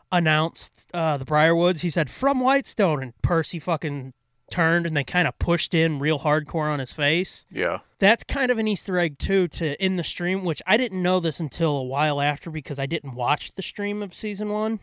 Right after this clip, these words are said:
Speaker 2: Did they push it on his face on the stream?
Speaker 1: They didn't push in on his face, but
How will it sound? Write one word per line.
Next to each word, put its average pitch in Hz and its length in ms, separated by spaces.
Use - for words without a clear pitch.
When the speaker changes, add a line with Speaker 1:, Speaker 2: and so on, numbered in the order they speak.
Speaker 2:
Did 208 100
they 95 100
push - 280
it - 20
on 85 160
his 80 100
face 90 360
on 87 100
the 82 80
stream? 90 460
Speaker 1:
They 208 180
didn't 254 240
push 269 300
in 240 160
on 220 140
his 175 180
face, 190 420
but 151 320